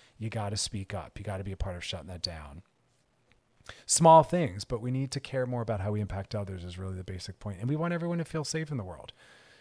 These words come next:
And we have to do that for people that are gay, people that are trans, people that are fat, larger bodied, people that are of color, right? Women. We still have a lot of work to do,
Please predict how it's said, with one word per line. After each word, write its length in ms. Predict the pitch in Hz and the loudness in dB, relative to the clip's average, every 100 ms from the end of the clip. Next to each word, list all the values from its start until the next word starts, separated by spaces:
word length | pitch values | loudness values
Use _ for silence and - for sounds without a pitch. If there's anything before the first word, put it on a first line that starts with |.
| - | -10
And 120 | 127 | 0
we 60 | 135 | 0
have 100 | - | 0
to 60 | 135 | 0
do 100 | 139 | 2
that 160 | 135 | 0
for 140 | - 127 | 0 -6
people 240 | 131 127 | -4 0
that 100 | 127 | 2
are 80 | 123 | 2
gay, 240 | 143 123 | 2 0
people 180 | 107 117 | -2 -2
that 140 | 120 | 0
are 60 | 117 | -2
trans, 400 | - 143 107 90 | -2 -2 -2 -4
people 240 | - 120 | -6 -4
that 160 | 117 113 | -2 -2
are 260 | 113 113 - | -2 -2 -6
fat, 480 | 92 - 143 101 - | -8 2 4 4 0
larger 300 | 117 117 127 | 0 2 2
bodied, 500 | 123 131 117 92 87 | 2 2 2 -2 -8
people 560 | - 120 120 117 117 - - - - | -8 -6 0 0 0 -4 -18 -20 -6
that 120 | 113 | -4
are 140 | 120 | -2
of 160 | 113 113 | -4 -6
color, 480 | - 160 120 82 82 | 4 4 4 -4 -6
right? 280 | 110 117 120 | -2 -2 -4
Women. 480 | 110 143 143 80 69 - - | -2 0 2 -2 -10 -20 -14
We 60 | 113 | -8
still 200 | - 208 | -2 0
have 80 | 208 | 2
a 40 | |
lot 100 | 170 | 2
of 80 | 151 | 2
work 160 | 151 - | -2 -6
to 120 | 101 | -10
do, 140 | - | -12